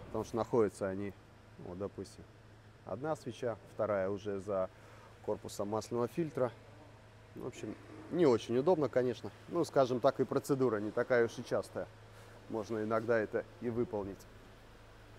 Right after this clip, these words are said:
Автомобиль прибыл, кстати сказать, из Краснодара,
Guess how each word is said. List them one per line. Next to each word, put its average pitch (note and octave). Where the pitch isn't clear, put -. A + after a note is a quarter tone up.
Автомобиль D#3+
прибыл, C3+
кстати A#2+
сказать, C3
из A2+
Краснодара, D3+